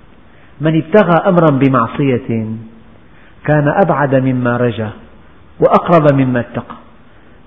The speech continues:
طبقوا هذا الحديث، لا يمكن أن تبحث عن شيء عن طريق معصية إلا فقدت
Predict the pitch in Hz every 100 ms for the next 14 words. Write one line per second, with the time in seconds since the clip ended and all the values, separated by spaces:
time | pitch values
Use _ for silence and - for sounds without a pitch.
0 | - 302 254 208 190 170 165 147 - 165
1 | 170 - - - - - - - - 196
2 | 254 254 262 240 165 147 117 110 - -
3 | - - - - - - 180 254 208 -
4 | 202 196 160 175 - 214 214 196 190 180
5 | - - - 196 180 220 254 240 180 160
6 | 139 - 151 139 - 120 113 - - -
7 | - 214 196 165 180 - 202 -